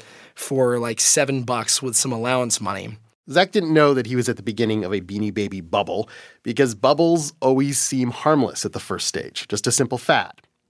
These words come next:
Speaker 2: Then someone figures out they can make money by reselling that thing.
Speaker 1: I ran into my friend Drew, and Drew really wanted a Garcia 'cause he was swept up in the craze like I was.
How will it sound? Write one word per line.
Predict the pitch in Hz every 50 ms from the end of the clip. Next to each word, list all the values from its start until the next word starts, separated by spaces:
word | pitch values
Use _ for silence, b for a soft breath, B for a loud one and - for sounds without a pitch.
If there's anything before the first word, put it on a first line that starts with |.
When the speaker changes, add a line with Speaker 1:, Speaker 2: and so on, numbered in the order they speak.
| _ -
Speaker 2:
Then | - 170 196 196 196 196 190
someone | - - 131 110 110 107
figures | - - 123 113 104 113 101 98
out | 113 110 101 98 - _ _
they | - 90
can | - 95 90
make | 90 90 - -
money | 107 127 165 190 180 175 170
by | 143 131 104
reselling | 98 95 101 - - 147 147 143 123 110
that | 95 - -
thing. | - - 87 - - - - _ _ _ _
Speaker 1:
I | - 123 123
ran | 120 127 143 156 156
into | 151 143 135
my | 131 123 123
friend | - - 139 131 117
Drew, | - - 151 160 180 170 131 - 117 113 107 107 - _ _ _ 127
and | 127 131
Drew | 120 131 160 190 185 156
really | 127 127 135 147 160 165 165 156
wanted | 123 131 135 135 131 123
a | 123
Garcia | 117 123 117 113 - - 147 135 113
'cause | 107 107
he | 123 120
was | 117 110
swept | - - - 143 127 - -
up | 135 -
in | 127 117
the | 107
craze | 101 - 120 120 117 107
like | 107 107 110 120
I | 135 156 156
was. | 113 104 98 101 110 - -